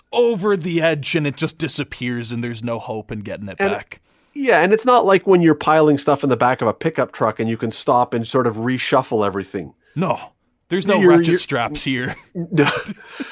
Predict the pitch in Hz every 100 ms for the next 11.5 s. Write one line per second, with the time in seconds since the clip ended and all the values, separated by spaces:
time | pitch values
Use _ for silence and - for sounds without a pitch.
0 | 302 - - 151 175 165 - 240 262 220
1 | 190 185 - 190 165 113 135 - 143 143
2 | 147 - 190 - 226 208 185 175 151 135
3 | 143 139 120 - - 185 175 120 104 85
4 | 95 117 143 - 277 165 - 98 82 57
5 | _ _ _ - 120 - 214 202 123 107
6 | 80 - _ - 139 - 127 180 285 147
7 | 147 135 160 156 135 117 151 147 139 131
8 | 123 _ - _ - 127 139 - 143 156
9 | 143 147 180 160 113 - 127 123 127 123
10 | 131 127 127 - 127 123 120 110 107 110
11 | 202 220 240 226